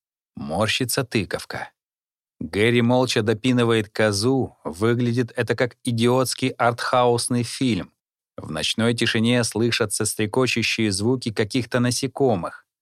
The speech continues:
отдалённый лай и совсем глухо шум машин с дороги. «Едем в Блэкпул», —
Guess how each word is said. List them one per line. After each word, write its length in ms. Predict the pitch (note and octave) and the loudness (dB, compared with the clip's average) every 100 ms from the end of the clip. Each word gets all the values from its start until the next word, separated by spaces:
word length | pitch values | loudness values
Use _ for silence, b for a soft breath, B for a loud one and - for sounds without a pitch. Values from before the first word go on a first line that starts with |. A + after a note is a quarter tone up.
| _ - | _ -6
отдалённый 720 | - E2+ G#2+ A2 C3+ B2+ B2 | -4 0 2 4 4 4 4
лай 360 | A#2 B2+ C#3+ C3+ | 4 4 2 2
и 140 | C3+ | -2
совсем 560 | A#2 B2 A2 - A#2+ F#2 | 0 0 0 2 2 2
глухо 540 | G2+ D3+ F3+ G2+ - _ _ - | 0 0 0 -2 -2 _ _ -4
шум 400 | - - C3 C#3 | -2 2 2 2
машин 500 | C3 B2 - B2 A2+ | 2 0 0 0 0
с 60 | G2 | 0
дороги. 560 | G2 G2+ F2+ D#2 - - _ _ _ _ _ _ _ - | 0 0 0 -4 -12 -20 _ _ _ _ _ _ _ -10
«Едем 580 | D2+ F#2 A#2+ A#2+ A#2 | -4 2 2 4 2
в 80 | G#2+ | 0
Блэкпул», — 680 | G2+ A#2+ A2 - F#2 D#2+ | 2 2 2 -2 -8 -8